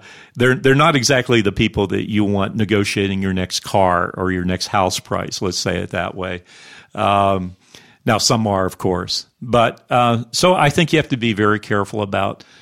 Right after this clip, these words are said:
having the wrong skilled people get involved in deal discussions. I mean, that's issue uh, the I P, uh, certainly is an issue. The other one is, if you're not smart, is the world is so big and you can throw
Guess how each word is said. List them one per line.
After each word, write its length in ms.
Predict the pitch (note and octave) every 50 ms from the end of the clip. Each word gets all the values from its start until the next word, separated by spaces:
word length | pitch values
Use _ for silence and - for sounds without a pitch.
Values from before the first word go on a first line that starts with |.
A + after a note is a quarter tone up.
| _ _
having 480 | - - C3+ C3+ C3+ C#3 B2 C3 A#2 A#2
the 100 | A2 G2+
wrong 280 | F#2 G2+ G#2+ G#2+ G#2
skilled 500 | G2+ - - - - A2 G2+ G2+ F#2+ F2
people 480 | - - G#2 F2+ - - G2+ G2+ G#2 G#2
get 220 | - A#2 G2+ A2 G2+
involved 480 | G2 G2+ G2 F#2 F2+ F2+ F#2+ G2 F2+
in 180 | F2+ F2 F2 F2
deal 300 | D#2+ F#2 F#2 F#2 F2+ F2
discussions. 800 | E2 F2+ F#2 - - - - - - - - F#2+ - - G#2 - -
I 60 | G2
mean, 180 | F#2+ F#2 F#2 F#2
that's 240 | F#2+ G2 G2+ - -
issue 400 | G2+ F#2 - - G2 F#2 F#2 F2+ - - - - - - - - _ -
uh, 240 | G#2+ G#2 G2 F#2+ F#2+
the 160 | F#2 F2+ F#2+
I 180 | G2+ A2 A2 G#2+
P, 560 | - - - G#2 F#2+ F#2+ F#2+ F#2+ F#2 B2 - _ _
uh, 200 | - G2 F2+ F2+
certainly 460 | F#2+ - - A2 G#2 - - G2+ F#2+ G2
is 180 | F#2+ F2+ -
an 120 | G#2 F2+ F#2
issue. 420 | F#2 F#2 - - G2 F#2 F#2+ F#2 - - - - - - - - _
The 140 | - B2 D3
other 160 | F#3+ A3+ A#3
one 180 | F3 D3 C#3 C3
is, 220 | C3 A#2+ A#2 G#2
if 160 | B2 A2 -
you're 100 | A2+ A2
not 260 | A2 A#2+ A#2 A2+ A2+ -
smart, 580 | - - - A2 G#2 G#2 G2+ G2+ G#2+ - _ _ _ -
is 380 | G#2+ G2+ G2 G2+ - - - - _ _ _ _ _ _ _ _ _ _ - - - -
the 80 | - A#2
world 360 | A2 C#3+ F#3 G3+ F3 C3+ A#2+
is 100 | A2 -
so 320 | - - - C3 B2 A#2+
big 460 | A2 G2+ G#2+ G2+ G2+ F#2 F#2+ G2 F#2+
and 160 | - G2+ G2 G#2+
you 80 | A#2
can 160 | - A2+ G#2
throw 540 | G2 - - A2 G#2 G2 G2 G2 G2 G2+ -